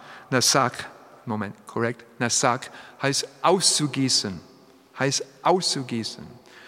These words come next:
Und es erinnert mich an Jesus Christus, ja, also Philippe fünf, er, ähm, wie auf Don Aquino sehen, er hat sich ausgegossen auf, auf Golgatha.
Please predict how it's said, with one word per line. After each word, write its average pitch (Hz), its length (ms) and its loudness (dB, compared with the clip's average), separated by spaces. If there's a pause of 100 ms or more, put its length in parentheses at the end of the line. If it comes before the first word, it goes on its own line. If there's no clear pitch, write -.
(500)
Und 170 160 6
es 175 140 4
erinnert 180 580 4
mich 135 460 2 (800)
an 180 540 0 (180)
Jesus 170 440 4
Christus, - 800 0
ja, 123 260 -2
also 117 180 -8
Philippe 127 400 -4
fünf, - 580 -8 (440)
er, 139 280 -2
ähm, 135 300 -2 (240)
wie 131 400 -6
auf 131 160 -8
Don 139 220 -4
Aquino 165 400 2
sehen, 117 340 2
er 127 140 -2
hat 147 120 0
sich - 320 -4
ausgegossen 139 1000 2 (1400)
auf, 160 800 2
auf 151 280 2
Golgatha. 143 600 0